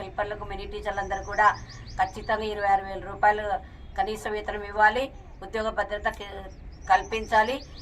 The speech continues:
దేశవ్యాప్తంగా అందరికీ గ్రాడ్యుయేటీని అమలు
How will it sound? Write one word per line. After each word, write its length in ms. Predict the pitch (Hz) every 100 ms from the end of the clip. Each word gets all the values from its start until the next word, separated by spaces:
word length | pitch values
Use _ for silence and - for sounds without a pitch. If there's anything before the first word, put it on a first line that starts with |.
| - -
దేశవ్యాప్తంగా 720 | 220 226 240 226 220 220 214 220
అందరికీ 340 | 208 214 214 214 202
గ్రాడ్యుయేటీని 680 | 202 196 214 214 214 208 190 - - - 185
అమలు 220 | 202 214